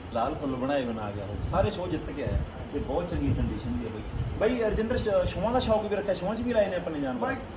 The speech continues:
Speaker 2: ਕੁਛ ਕੁ ਜਿਹੜੇ ਆਪਾਂ ਨੂੰ ਲੱਗਦੇ ਆ ਵੀ ਆਪਣਾ ਕੁਛ ਕਰਨਗੇ,
Speaker 1: ਹਾਂ, ਹਾਂ, ਉਹੀ
Speaker 2: ਉਹੀ
Speaker 1: ਲਾਈਦੇ।
Speaker 2: ਲਿਜਾਣ 'ਚ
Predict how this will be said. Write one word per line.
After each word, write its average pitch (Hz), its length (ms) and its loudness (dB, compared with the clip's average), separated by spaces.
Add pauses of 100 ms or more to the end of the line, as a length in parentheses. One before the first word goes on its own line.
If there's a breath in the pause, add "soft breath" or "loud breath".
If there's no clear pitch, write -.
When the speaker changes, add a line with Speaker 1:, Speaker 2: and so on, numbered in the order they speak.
(140)
Speaker 2:
ਕੁਛ 262 120 -2
ਕੁ - 240 -6
ਜਿਹੜੇ 247 300 0
ਆਪਾਂ 262 380 0
ਨੂੰ 262 120 0
ਲੱਗਦੇ 214 340 4
ਆ 247 60 2
ਵੀ 240 160 -2
ਆਪਣਾ 226 320 2
ਕੁਛ 226 180 0 (140)
ਕਰਨਗੇ, 226 600 2 (100)
Speaker 1:
ਹਾਂ, 156 120 4
ਹਾਂ, 139 160 2
ਉਹੀ 170 200 -4
Speaker 2:
ਉਹੀ 170 140 2
Speaker 1:
ਲਾਈਦੇ। 269 180 6
Speaker 2:
ਲਿਜਾਣ 240 380 2
'ਚ 233 80 -4